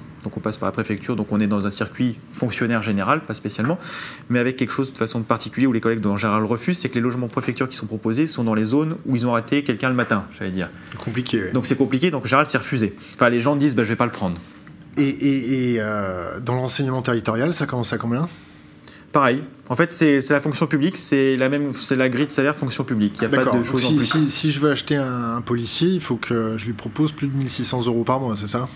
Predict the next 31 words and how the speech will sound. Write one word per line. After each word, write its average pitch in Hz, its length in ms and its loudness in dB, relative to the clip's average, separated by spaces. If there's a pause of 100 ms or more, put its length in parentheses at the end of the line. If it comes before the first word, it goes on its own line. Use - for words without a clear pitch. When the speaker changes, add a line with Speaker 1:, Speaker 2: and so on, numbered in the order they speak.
(440)
Speaker 1:
Déjà, - 160 -12
c'est 101 140 -4
compliqué 127 380 -2
d'acheter 117 320 0 (240)
un - 40 -8
policier 131 280 2
pour - 160 -4
ceux 123 120 0
qui 113 140 -8
sont 104 220 0
vertueux. 147 440 2
Après, 127 220 0
les 117 180 0
autres, 143 300 0
euh, 107 240 2
je 101 100 0
ne 107 60 2
pourrais 113 200 0
pas 117 120 2
dire. 156 240 0
C'est 120 340 0
Speaker 2:
Il 151 60 4
y - 20 6
a 170 40 6
de 165 40 4
la 180 60 2
corruption 165 380 2
dans 175 80 2
la 156 60 0
police 151 280 -2
maintenant ? 160 260 -4